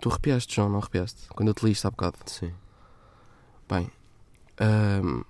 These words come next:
Speaker 1: vou começar. Pá, pessoal, calma, tipo, se se arrepiarem muito, desliguem e voltem a pôr o podcast noutra altura. Ahm, tu,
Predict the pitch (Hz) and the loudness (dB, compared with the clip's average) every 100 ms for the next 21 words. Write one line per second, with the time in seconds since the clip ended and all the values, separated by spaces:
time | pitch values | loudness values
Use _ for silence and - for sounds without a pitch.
0 | - - 117 117 - 90 - - - - | -8 -2 2 2 0 -4 -6 -20 -20 -20
1 | - - - _ - 120 - 135 117 - | -20 -20 -20 _ 2 4 8 8 8 10
2 | 127 139 151 127 - - 139 - - 139 | 12 10 8 2 2 4 4 4 8 8
3 | 135 131 135 - - 113 117 123 123 139 | 10 10 10 6 2 2 8 8 8 6
4 | 120 123 123 117 117 113 110 - 113 - | 6 4 6 4 4 2 2 0 0 0
5 | 104 98 98 92 - - - - - - | 0 0 0 -2 -4 -14 -20 -20 -20 -20
6 | - - - - - 107 101 101 92 90 | -20 -20 -20 -20 -4 0 2 2 0 0
7 | 82 - - - - - - - - - | -2 -6 -10 -18 -20 -20 -20 -20 -18 -16
8 | - - - 151 131 | -16 -14 8 10 10